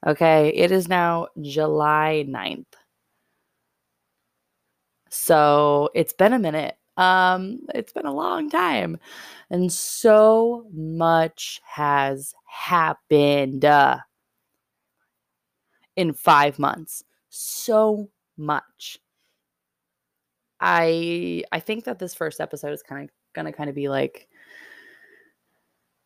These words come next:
an up-, life update, and I'm not even gonna fuck around with rec-, like,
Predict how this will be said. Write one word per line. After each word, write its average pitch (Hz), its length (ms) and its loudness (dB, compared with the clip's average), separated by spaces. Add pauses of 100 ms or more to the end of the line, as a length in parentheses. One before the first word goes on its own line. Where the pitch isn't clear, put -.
(240)
an 147 280 0
up-, 254 220 0 (180)
life 233 320 0
update, 208 600 4
and 160 300 -2
I'm 180 200 0
not 185 180 0
even 170 240 -2
gonna 160 180 0
fuck 156 240 -4
around 147 400 0
with 139 260 -2
rec-, 143 260 -8
like, 139 220 -2